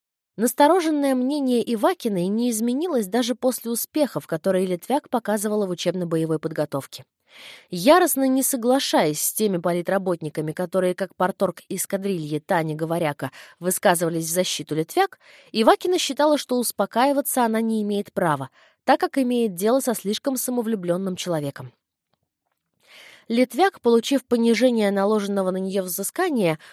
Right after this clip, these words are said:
продолжала ходить вне строя и убегать без разрешения в актовый зал. Но это были ещё цветочки. Скоро Ивакина записала в дневнике: «У нас появилась шикарная лётная дама-кокетка». «Курсант Литвяк, два шага вперёд»,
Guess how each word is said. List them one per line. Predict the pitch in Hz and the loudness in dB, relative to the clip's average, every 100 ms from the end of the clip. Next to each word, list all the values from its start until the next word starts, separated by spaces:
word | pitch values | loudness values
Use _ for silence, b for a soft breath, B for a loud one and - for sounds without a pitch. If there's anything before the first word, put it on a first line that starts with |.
| B | B
продолжала | - 262 254 247 302 330 | 2 4 4 4 2 0
ходить | - 208 233 - | 0 0 0 -4
вне | 226 | -2
строя | - - 226 302 294 | -2 0 4 6 4
и | 262 254 | 2 0
убегать | 277 208 180 202 | -2 -2 2 0
без | 214 220 | 0 -4
разрешения | 196 180 156 - 190 175 | -4 -4 -4 -4 -2 -2
в | 151 | -2
актовый | 147 156 147 | -4 -4 -4
зал. | 139 135 - _ b b b | -4 -6 -8 _ b b b
Но | 202 | 0
это | 302 440 311 | 0 2 2
были | 285 302 | 2 2
ещё | 262 220 254 | 2 0 -2
цветочки. | - 220 254 233 - 147 - _ _ b b b | -2 0 0 0 -2 -12 -16 _ _ b b b
Скоро | - - 294 370 | -8 2 4 6
Ивакина | 285 202 262 - 269 233 | 4 4 2 2 -2 -2
записала | 202 185 - 247 214 | -4 -4 -2 0 0
в | 170 | -2
дневнике: | 170 165 156 - 143 135 _ _ _ - | -6 -6 -8 -6 -6 -6 _ _ _ -6
«У | 170 | 0
нас | 240 349 | 0 0
появилась | - 294 262 269 262 | 0 0 2 2 2
шикарная | - - - 233 254 254 233 | 0 -6 0 0 2 0 0
лётная | 208 208 208 202 180 | 2 0 0 -2 0
дама-кокетка». | 170 175 175 165 - 160 147 - 131 _ _ b b b b | 0 0 -2 -6 -6 -6 -6 -8 -14 _ _ b b b b
«Курсант | - 247 - 262 269 | 4 4 6 4 4
Литвяк, | 240 233 - 170 - | 0 -2 2 2 0
два | 170 208 | 2 4
шага | 226 247 208 | 4 2 0
вперёд», | - 190 165 143 | -2 0 0 -2